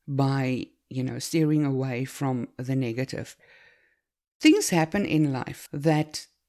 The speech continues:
you connect a bad emotion to that experience. And if it is something that you haven't dealt with,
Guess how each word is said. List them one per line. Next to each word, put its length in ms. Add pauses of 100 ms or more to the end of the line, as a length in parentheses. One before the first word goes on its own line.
(120)
you 380
connect 880 (160)
a 60
bad 640
emotion 800 (100)
to 420 (120)
that 420 (100)
experience. 840 (380)
And 360
if 220
it 140
is 160
something 540
that 300
you 280
haven't 480
dealt 420
with, 380